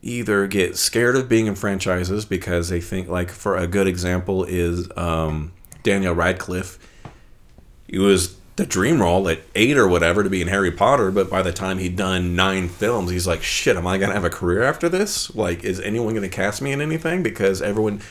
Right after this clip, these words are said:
and that's why he started, he did, he was naked in a play. He just started taking these roles to break people's minds out of that. But who knows? Once you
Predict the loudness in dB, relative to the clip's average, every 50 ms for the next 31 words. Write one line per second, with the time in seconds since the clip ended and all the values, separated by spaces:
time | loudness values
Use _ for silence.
0 | -4 0 2 2 2 2 4 4 4 4 4 4 2 2 2 2 -2 -2 0 0
1 | 0 -2 -2 -2 -2 -2 -2 0 0 0 0 0 2 0 0 0 0 -2 -4 -4
2 | -2 -2 0 0 2 2 0 0 -2 -2 -4 -4 0 0 0 0 0 0 -2 -2
3 | -2 -4 -6 -4 -4 -6 -6 -6 -2 2 4 4 4 4 4 2 0 -2 -4 -6
4 | -6 -6 -10 -18 -20 -10 -2 0 2 2 2 0 -2 -4 -2 -2 -4 -4 -4 -6
5 | -4 -4 -4 -4 -2 -4 -4 -4 -6 -6 -8 -8 -8 -6 -4 -4 -4 -4 -6 -10
6 | -20 -20 -20 -20 -20 -20 -20 -20 -18 -2 6 8 8 8 8 6 4 4 2 2
7 | 0 -2 -4 -8 -6 -2 2 2 2 2 0 0 0 0 -2 -4